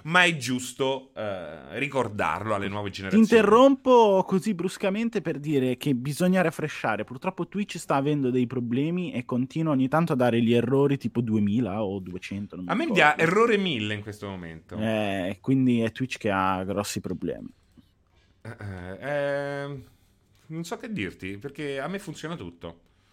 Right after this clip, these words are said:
Speaker 2: Sì,
Speaker 1: Non,
Speaker 2: sì, no, ma è
Speaker 1: non ho
Speaker 2: Twitch, eh.
Speaker 1: perdite di dati, non ho perdite di dati, non ho, eh,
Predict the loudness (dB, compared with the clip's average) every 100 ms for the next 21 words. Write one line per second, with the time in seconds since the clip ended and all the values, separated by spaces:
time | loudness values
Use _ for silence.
0 | _ _ _ _ _ _ _ _ 0 0
1 | 2 4 6 6 6 4 4 2 4 6
2 | 6 4 -4 -4 -2 0 0 0 -2 -4
3 | 2 6 6 4 -4 -10 -12 -20 _ -16
4 | -12 -10 -8 -8 -8 -8 -8 -4 -4 -4
5 | -8 -10 -8 -10 -8 -6 -6 -6 -8 -8
6 | -10 -12 -16 _ _ _ _ _ _ _
7 | _ _ _ _ _ _ _ _ _ _
8 | _ _ _ -20 -14 -12 -8 -8 -8